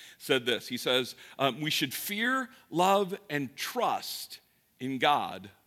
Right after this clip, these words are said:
above all things." I want to think about that last one with you for a moment. Trust in God above all things.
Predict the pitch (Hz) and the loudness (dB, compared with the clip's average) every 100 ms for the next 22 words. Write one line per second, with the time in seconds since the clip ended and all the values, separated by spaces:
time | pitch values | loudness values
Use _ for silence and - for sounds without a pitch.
0 | _ 120 113 113 123 123 - 104 80 107 | _ -10 -6 -4 -4 -4 -8 -16 -16 -20
1 | - - - _ _ _ _ _ _ _ | -20 -20 -20 _ _ _ _ _ _ _
2 | _ _ _ _ _ _ 196 185 - 170 | _ _ _ _ _ _ -10 -8 -6 -4
3 | 151 143 131 123 127 143 - 123 104 92 | -2 0 -2 0 0 0 -4 -6 -6 -6
4 | 92 _ _ 127 - 113 - 110 104 95 | -12 _ _ -4 -2 -6 -6 -4 -4 -4
5 | 90 - - _ - - 214 156 - - | -6 -12 -20 _ -8 2 4 4 -2 -8
6 | - 131 123 120 113 110 107 110 104 104 | -8 -4 0 2 2 -2 -4 -2 0 0
7 | 107 113 90 92 - | 0 -4 -8 -10 -18